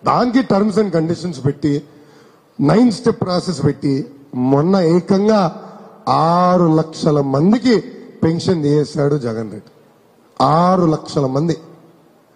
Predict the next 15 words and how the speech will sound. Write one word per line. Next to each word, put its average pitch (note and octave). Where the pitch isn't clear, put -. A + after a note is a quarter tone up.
అంటే D#3+
దాదాపు F#3+
పదిహేను F#3+
శాతం F#3+
లబ్ధిదారుల్ని F3+
తొలగించేశారు. D#3
అని F#3+
ఇంకెంత F#3
అహంకారంతో G#3
చెప్తాడంటే, E3
"వాళ్ళకి D#3+
భూమి D#3+
ఉంది, E3+
కార్లు E3+
ఉన్నాయి F3